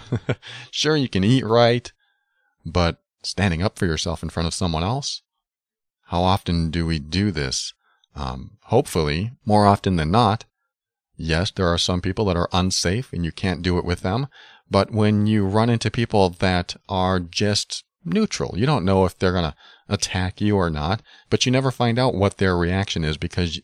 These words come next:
you have been the way you are for a long time, assuming that you feel like you need to say yes when you really mean no.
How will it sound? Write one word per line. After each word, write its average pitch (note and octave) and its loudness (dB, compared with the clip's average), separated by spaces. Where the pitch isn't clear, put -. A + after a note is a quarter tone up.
you F#2+ -2
have F#2+ 2
been G2 2
the F2+ 2
way F2+ 0
you E2 -2
are G2+ 2
for F2+ 0
a D#2+ 0
long D#2+ -2
time, A#2 -2
assuming B2 2
that D#2+ -2
you F2+ -4
feel E2+ -2
like D2+ -4
you E2+ -2
need E2 -4
to E2+ -6
say D2+ -2
yes D2+ -4
when E2 -2
you D2+ -4
really D2+ -6
mean C#2 -6
no. C2+ -10